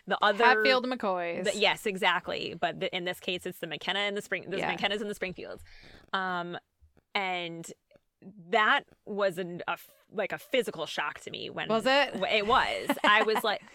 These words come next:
Speaker 2: <laughs>
Speaker 1: n-, did not see that coming in any, in any sense. Um, there, I, unless I, maybe it would be one of those things where if I reread it, it would, there would be something that stood
Speaker 2: No,
Speaker 1: out to
Speaker 2: because
Speaker 1: me.
Speaker 2: I, even knowing it, I was, when I was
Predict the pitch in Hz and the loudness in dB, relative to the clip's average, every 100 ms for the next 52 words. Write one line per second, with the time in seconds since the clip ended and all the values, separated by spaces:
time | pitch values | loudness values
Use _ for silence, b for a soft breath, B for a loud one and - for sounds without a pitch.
0 | - - _ 190 202 208 208 202 196 196 | -20 -20 _ -6 -2 0 0 -4 0 2
1 | 202 - 208 190 175 190 175 175 170 170 | 2 0 -2 -2 0 -2 -4 -6 -4 -4
2 | 170 - _ - 190 - 190 180 - 160 | -6 -10 _ -6 -4 -2 -2 -4 -6 -6
3 | 160 - B B B B - 180 175 170 | -8 -14 B B B B -2 0 0 -4
4 | 170 b b b 190 185 180 - _ _ | -10 b b b 0 2 2 -2 _ _
5 | _ _ - - 233 226 233 254 240 208 | _ _ -4 -2 -2 -2 -2 2 0 0
6 | - - - - 226 262 269 262 - - | -8 -12 -20 -10 -4 -4 -4 -4 -6 -6
7 | - 208 196 202 202 190 190 202 196 185 | -4 -4 -4 -4 -2 -2 -2 -6 -4 -2
8 | 196 196 185 196 175 175 196 196 - 196 | 0 0 0 -6 -4 -2 -2 -4 -6 -6
9 | 185 185 160 180 _ _ - 185 190 185 | -4 -6 -6 -18 _ _ -8 -2 0 0
10 | 165 180 185 180 180 - - 220 214 208 | -6 -4 -4 -4 -6 -4 0 2 2 2
11 | 226 240 190 208 220 220 208 - - 240 | 0 0 2 4 4 2 -2 -8 -8 -4
12 | 254 247 202 202 214 226 233 202 208 202 | -2 -2 -2 -2 -2 -2 0 0 0 -4
13 | 202 208 196 196 196 185 180 | -8 -12 -8 -6 -4 -4 -6